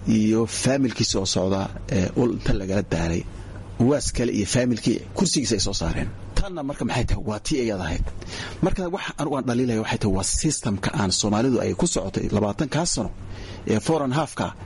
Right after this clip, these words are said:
ee qanuunka khilaafsan, ee corruption-ka ah, systemka in la dhaliilo loo baahan yahay. Professor Xasan, ee macallinkayga uu dhaliilahayo, kaas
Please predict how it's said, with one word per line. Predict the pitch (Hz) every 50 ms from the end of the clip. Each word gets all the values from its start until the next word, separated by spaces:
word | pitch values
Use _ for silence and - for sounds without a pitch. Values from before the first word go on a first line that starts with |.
| - - - - -
ee | 110 101
qanuunka | - - 104 113 156 180 165 - -
khilaafsan, | - 135 120 110 101 - - 98 82 - - - - - - -
ee | - 104 107
corruption-ka | - - - 175 175 - - 156 - - 123
ah, | 104 92 - - - - - - - - - -
systemka | - - - 202 - - - 185 - -
in | - 170
la | 147 131
dhaliilo | - 123 120 123 131 143
loo | 139 131 135 135
baahan | 117 127 117 123 120
yahay. | 110 107 101
Professor | - - - - 113 98
Xasan, | - - 143 - - 113 -
ee | 71 87 104
macallinkayga | 104 107 139 143 131 - - 113 107
uu | 98 104 107
dhaliilahayo, | 107 104 131 185 202 156 123 104 87 90 - - - - - - -
kaas | - - 185 190 -